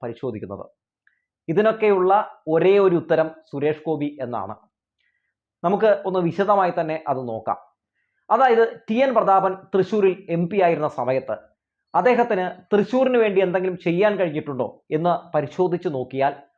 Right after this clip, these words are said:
ഒരു എം പി എന്ന നിലയിൽ, അതായത് തൃശ്ശൂരിലെ എം പി എന്ന നിലയിൽ, അദ്ദേഹം പൂർണ്ണ പരാജയമായിരുന്നു എന്നത് എടുത്തു പറയേണ്ട ഒരു വസ്തുത തന്നെയാണ്. അദ്ദേഹത്തെ ഇനി, ആ, തൃശ്ശൂരിൽ നിർത്തിയാൽ ജയിക്കില്ല എന്ന് ഹൈക്കമാൻഡ് തീരുമാനമെടുത്തതും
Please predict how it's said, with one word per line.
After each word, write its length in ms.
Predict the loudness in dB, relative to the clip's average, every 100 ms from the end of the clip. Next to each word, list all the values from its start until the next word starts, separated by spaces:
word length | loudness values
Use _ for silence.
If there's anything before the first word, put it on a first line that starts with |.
| 0
ഒരു 140 | 2
എം 340 | 4 0 -2 -2
പി 180 | -2 0
എന്ന 160 | -2 0
നിലയിൽ, 460 | 0 -2 -4 -10 _ 0
അതായത് 380 | 0 0 -2
തൃശ്ശൂരിലെ 420 | -4 -2 -2 0 0
എം 140 | -2
പി 80 | -2
എന്ന 200 | 0 0
നിലയിൽ, 400 | -4 -4 -6 -8 _ -4
അദ്ദേഹം 340 | -4 -4 -6 -12 _ -4
പൂർണ്ണ 460 | 2 2 2 -2 0
പരാജയമായിരുന്നു 1000 | 2 2 2 2 0 0 -2 -6 -12 -14 -10
എന്നത് 300 | -6 -6 -8 _ _
എടുത്തു 300 | -6 -4 -2
പറയേണ്ട 400 | 0 0 -2 -4 -6 -6 -8
ഒരു 120 | -6
വസ്തുത 360 | -8 -8 -6
തന്നെയാണ്. 340 | -6 -8 -12 -14 _ _ _ _ _ _ _ 0
അദ്ദേഹത്തെ 360 | 2 2 2
ഇനി, 460 | 2 0 -4 -6 -2
ആ, 120 | -2
തൃശ്ശൂരിൽ 640 | 0 -2 0 0 0 -2 -4
നിർത്തിയാൽ 580 | 0 0 0 2 2 0 -12 _ -4
ജയിക്കില്ല 580 | 2 2 2 -2 2 2
എന്ന് 580 | 2 0 -4 -6 -4 0
ഹൈക്കമാൻഡ് 680 | 0 0 2 2 2 -2 -6 -10 -4
തീരുമാനമെടുത്തതും 880 | 0 2 2 2 0 0 -4 -8